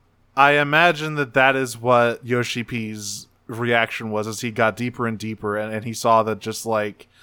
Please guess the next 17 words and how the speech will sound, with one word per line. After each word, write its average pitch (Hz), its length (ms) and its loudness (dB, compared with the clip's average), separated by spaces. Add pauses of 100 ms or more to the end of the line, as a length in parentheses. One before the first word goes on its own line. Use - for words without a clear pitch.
(640)
the, 135 460 2
it, 113 480 -8
patching 143 460 -2
wasn't 120 260 -6
going 123 140 -6
to 117 80 -8
be 117 120 -4
enough. 104 300 -6
And 117 100 -6
so 170 580 6 (280)
he 220 340 0
walked 131 480 4
into 113 260 -6
corporate 110 420 -2
offices 98 420 -4
and 101 120 -10
he 143 600 -2